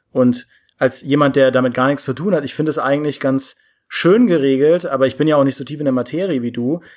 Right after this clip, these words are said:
ähm, weil wir haben ja, als wir angefangen haben mit der Kampagne, auch den Schwierigkeitsgrad, glaub ich, schon zweimal hochgestellt, dass man sich da, da ganz flüssig annähern kann an, an so einen Schwierigkeitsgrad, wo man sagen kann, okay, hier, hier habe ich die Herausforderung, die mir angemessen ist. Und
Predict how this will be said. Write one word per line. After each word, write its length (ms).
ähm, 260
weil 140
wir 120
haben 140
ja, 120
als 140
wir 120
angefangen 400
haben 140
mit 100
der 80
Kampagne, 360
auch 120
den 80
Schwierigkeitsgrad, 460
glaub 120
ich, 80
schon 140
zweimal 360
hochgestellt, 680
dass 240
man 140
sich 160
da, 320
da 240
ganz 220
flüssig 520
annähern 480
kann 380
an, 500
an 180
so 60
einen 80
Schwierigkeitsgrad, 580
wo 60
man 140
sagen 140
kann, 120
okay, 320
hier, 440
hier 260
habe 160
ich 80
die 100
Herausforderung, 680
die 80
mir 160
angemessen 520
ist. 260
Und 280